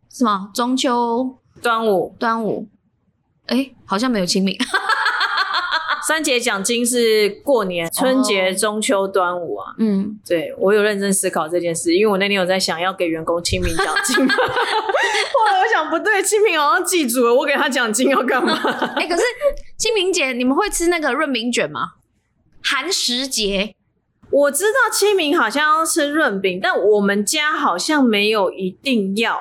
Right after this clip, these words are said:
Speaker 1: 哈？
Speaker 2: 对，但是像我今天回去，就是我妈本来说要弄，但是后来因为清明要拜拜。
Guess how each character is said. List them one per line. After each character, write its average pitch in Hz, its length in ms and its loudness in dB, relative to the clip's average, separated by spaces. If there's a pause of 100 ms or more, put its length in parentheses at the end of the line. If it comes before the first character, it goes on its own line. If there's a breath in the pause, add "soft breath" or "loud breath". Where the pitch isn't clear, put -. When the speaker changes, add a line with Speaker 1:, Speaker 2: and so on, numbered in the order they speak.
(140)
Speaker 1:
哈？ 311 120 0 (600)
Speaker 2:
对， 185 320 2
但 359 160 0
是 370 180 2
像 381 280 2
我 226 80 4
今 277 180 -2
天 311 220 0
回 214 260 0
去， 214 480 0
就 233 180 2
是 214 440 2
我 185 280 2
妈 240 440 2
本 214 200 -4
来 190 160 -2
说 214 160 0
要 214 140 2
弄， 202 380 -2 (160)
但 233 200 -2
是 233 200 0
后 247 180 2
来 190 160 0
因 254 160 2
为 311 140 2
清 302 180 0
明 262 100 2
要 226 120 2
拜 220 160 -4
拜。 208 200 -4